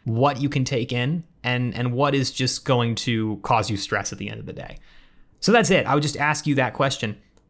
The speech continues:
What is unnecessary in your external world? Is it too much time on Instagram?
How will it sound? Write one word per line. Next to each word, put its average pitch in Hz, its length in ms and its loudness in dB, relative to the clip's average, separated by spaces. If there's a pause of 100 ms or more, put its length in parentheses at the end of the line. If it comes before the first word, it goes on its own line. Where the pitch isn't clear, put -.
What 131 680 2
is 135 220 2
unnecessary 120 960 0
in 120 140 2
your 117 100 2
external 110 480 0
world? 107 400 -4
Is 117 220 0
it - 400 -2
too 147 120 4
much 135 200 0
time 143 200 2
on 120 80 2
Instagram? 151 600 0